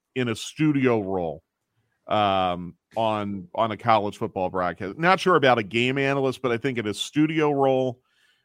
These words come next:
where he can be random and funny and a little bit off the cuff, I, I, I think he would have been absolutely terrific. And, um, I'm sad that we're not going to get to see that because, like I said, he's someone who made the game a lot of fun.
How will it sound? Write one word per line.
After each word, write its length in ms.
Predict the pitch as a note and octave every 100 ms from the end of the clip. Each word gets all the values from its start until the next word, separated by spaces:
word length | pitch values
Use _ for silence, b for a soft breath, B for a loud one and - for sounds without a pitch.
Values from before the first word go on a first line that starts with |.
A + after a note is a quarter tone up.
| -
where 160 | B2+ B2+
he 160 | B2
can 160 | A#2 A2
be 80 | G#2+
random 840 | G2 A#2 B2+ B2+ B2 A#2+ A#2 A2 -
and 180 | G#2 F2+ -
funny 520 | C3 B2+ A#2 A2+ A2 _ _ A2
and 80 | A2
a 40 |
little 200 | A2 A#2+
bit 140 | A#2
off 280 | A2 A2 G2+
the 80 | F#2+
cuff, 320 | - G2+ F#2 _ -
I, 160 | A#2 -
I, 200 | C3+ A2+ _ _ _ _
I 120 | C3 C#3+
think 120 | C#3
he 80 | C3
would 140 | B2+
have 60 | A2
been 100 | A2
absolutely 560 | G#2+ G2 G#2 G2+ D#2+
terrific. 600 | E2 F#2+ E2+ D#2+ - D#2+ _ -
And, 380 | G2 F#2+ F2+ F2+
um, 340 | F2 E2+ E2 - -
I'm 140 | A#2
sad 440 | A2+ - D3+ C#3 B2+
that 140 | B2
we're 120 | A#2 A#2
not 320 | A2+ G#2 -
going 240 | G#2 G2
to 80 | F#2
get 200 | F2+ E2
to 100 | E2
see 240 | - F2 E2
that 280 | D2 D2+ D#2
because, 540 | F2 F2+ F2+ F2 F2 - _ _ _ _ _ _
like 140 | D#3+ -
I 80 |
said, 300 | E3+ G3 D3
he's 180 | G#2+ B2
someone 260 | D#3 C#3+ C3+
who 60 |
made 240 | B2+ A#2+ G#2+
the 60 |
game 240 | G2 G#2 G2
a 80 | F2
lot 220 | E2+ E2
of 80 | -
fun. 320 | C#2+ C2+